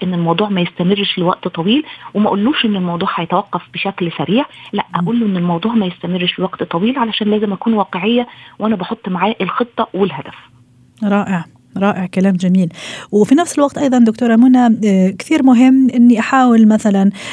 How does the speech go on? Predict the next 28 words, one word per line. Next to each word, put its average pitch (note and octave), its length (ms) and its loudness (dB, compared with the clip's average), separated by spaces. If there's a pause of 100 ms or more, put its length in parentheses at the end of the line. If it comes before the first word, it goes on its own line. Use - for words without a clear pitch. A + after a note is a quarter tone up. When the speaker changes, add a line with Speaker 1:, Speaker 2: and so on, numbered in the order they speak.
(120)
Speaker 2:
العوامل B3+ 500 2
الخارجية G3 600 2
اللي G#3 280 2
هي F#3 60 2
تقنين G3 440 2
مثلًا F#3 300 2
شرب F3+ 300 -2
ال-، F3+ 240 4
ال-، F#3 220 2
الماء F#3 420 4
في - 180 -8
أوقات F#3 380 -2
معينة، F3+ 380 0
ممكن F3 340 -4
راح - 180 -6
أخليه F3 380 -2
يخفف F3 400 -4
شوي، F3+ 380 2 (480)
آه، G3 320 4 (180)
أخليه G3 600 0
أح-، - 180 -6
أحرص A#3+ 360 2
على G#3+ 140 4
استخدام G#3+ 460 2
الحمام G#3 440 4
وأنتم G3 220 0
بكرامة، F#3+ 580 2 (380)
آه، F3+ 200 2